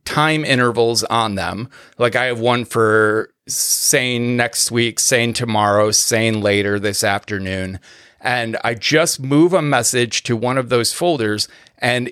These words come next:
in that period of time, after it's elapsed, it comes back to my inbox as an unread message. Uh, which, you know, like, a lot of, I use Spark on my phone, which has its own snooze feature, and a lot of email clients do now.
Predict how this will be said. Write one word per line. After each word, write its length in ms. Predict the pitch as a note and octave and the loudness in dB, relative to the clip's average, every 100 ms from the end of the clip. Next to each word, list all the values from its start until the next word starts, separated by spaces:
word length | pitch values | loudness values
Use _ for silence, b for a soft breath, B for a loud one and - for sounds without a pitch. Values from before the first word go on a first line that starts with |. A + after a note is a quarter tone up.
| - | -4
in 340 | D3+ F#3 F3+ | 0 2 2
that 240 | E3 D3+ - | 0 0 0
period 400 | E3 D#3+ D3+ C3 | 0 2 2 -2
of 100 | A#2 | -4
time, 420 | A#2+ B2+ D#3+ F3+ | -2 0 0 -2
after 440 | - B2+ - C3+ | -4 -4 0 0
it's 140 | C3 - - | 0 -4 0
elapsed, 760 | B2 C3 D#3+ C#3 A2+ - - - | 0 0 -2 0 -2 -4 -4 -2
it 160 | B2 | -2
comes 300 | - C3+ C#3 | -2 -2 -2
back 280 | - B2+ C#3 | 0 0 0
to 60 | - | -2
my 140 | B2 | 0
inbox 540 | B2+ C3 C3 A#2 A2+ - | 0 -2 0 0 0 0
as 180 | A2 G#2+ | -2 -2
an 120 | A2+ | -4
unread 400 | A2+ A2+ G#2+ G2 | -4 0 0 0
message. 520 | G#2 A2 - - - B B B B | -2 -4 -4 -8 -12 B B B B
Uh, 300 | B2+ A#2 A2+ - | -4 -2 -4 -6
which, 580 | E3 G3 D3 C#3 - - | -14 -2 0 2 -2 -6
you 180 | F3+ D#3+ | -4 0
know, 160 | B2+ | 2
like, 240 | A#2 A#2+ - | 2 2 2
a 80 | C3+ | 0
lot 320 | C#3+ C3+ C#3 | 2 2 2
of, 240 | C3+ B2+ | 2 0
I 120 | B2+ | -2
use 220 | C3+ C#3 - | -2 0 0
Spark 400 | - B2+ C3+ B2 | 0 0 2 0
on 140 | B2 | 0
my 160 | A2+ A2+ | 2 0
phone, 360 | - A#2+ B2 | 2 2 2
which 200 | A2+ A2 | 0 0
has 260 | A#2+ A#2 B2 | 0 -2 -2
its 180 | B2 A#2 | -2 0
own 460 | A2+ G#2+ G#2+ A#2 | 2 2 0 -2
snooze 460 | A2 - D#3+ F#3+ F3 | -4 0 2 2 0
feature, 460 | A2+ G#2+ - F#2+ | 0 -2 0 2
and 120 | G2+ A2 | 2 4
a 60 | |
lot 300 | A#2 A2+ A2+ | 2 4 4
of 100 | A2+ | 2
email 400 | G#2 B2 A#2 G#2+ | 2 0 2 0
clients 480 | G#2+ A2 G#2+ G2+ - | 0 0 0 0 -2
do 240 | - E3+ | 0 0
now. 380 | D3 G2 F#2 G2+ | 2 0 -2 -6